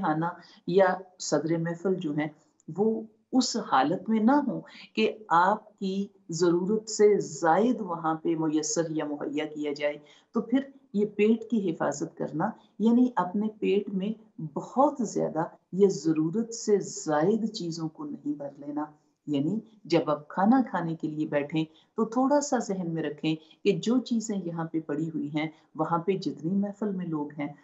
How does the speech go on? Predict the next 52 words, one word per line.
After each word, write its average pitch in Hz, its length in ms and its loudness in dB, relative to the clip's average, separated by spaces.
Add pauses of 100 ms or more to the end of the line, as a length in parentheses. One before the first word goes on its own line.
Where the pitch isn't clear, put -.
(120)
हाज़रीन 156 680 2
महफिल 160 360 -2
जो 160 220 -6
हैं, 151 120 -4 (300)
वो 202 80 2
सब - 360 -2
उसमें 160 340 -4
हिस्सेदार 165 540 -2
बन 220 160 6
सकें। 139 360 -2 (260)
ऐसा 220 320 2
ना 285 120 4
हो 196 180 0 (320)
कि 220 80 2
मेरी 190 460 2
ही 277 60 4
प्लेट 190 440 2
जो 175 80 0
है, 170 180 -4 (240)
वो 208 120 2
ज़्यादा 156 440 2
सारी 202 320 -2
quantity 160 520 -4
भर 151 260 -4
ले 185 200 0 (260)
और 185 180 2
फिर 185 100 2
उसके 180 380 -4
बाद 165 320 0
मेरे 147 240 0
से 254 200 0
भी 247 160 4
वो 214 140 0
ख़त्म 165 260 -6
ना 156 160 -2
की 143 180 -8
जाए, 147 280 -2 (300)
तो 170 200 2
हम 190 160 2
दूसरों 156 460 -2
का 160 280 -6
हक 156 200 -4
मारें, 143 320 -6 (360)
ऐसा 156 260 -2
भी 160 160 -2
मामला 143 400 -4
जो 131 120 -8
है, 151 120 -8
वो 165 120 -10
नहीं 135 240 -4
करना 143 340 -8
है। 156 180 -8